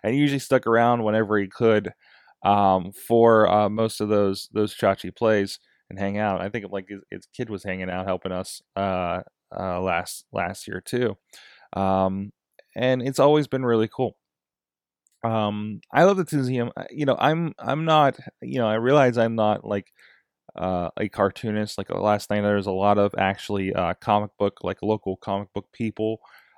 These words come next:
Um, you know, our friend Dan Greenwald from over the Comic Book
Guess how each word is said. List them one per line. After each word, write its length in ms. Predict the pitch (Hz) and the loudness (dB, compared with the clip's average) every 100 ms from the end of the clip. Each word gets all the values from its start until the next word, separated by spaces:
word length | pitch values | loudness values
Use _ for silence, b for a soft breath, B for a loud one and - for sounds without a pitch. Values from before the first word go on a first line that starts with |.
| - | -8
Um, 480 | 98 98 95 95 95 | -4 0 0 -2 -4
you 60 | 101 | -4
know, 80 | |
our 120 | 95 95 | -4 -4
friend 320 | 104 98 95 | -4 -4 -2
Dan 260 | 104 104 | -2 -2
Greenwald 480 | 95 98 101 98 98 | -2 -4 -2 0 0
from 140 | - 104 | -2 -6
over 140 | 95 | -6
the 80 | 90 | -8
Comic 360 | - 104 101 - | -6 -4 -4 -6
Book 180 | 101 | -8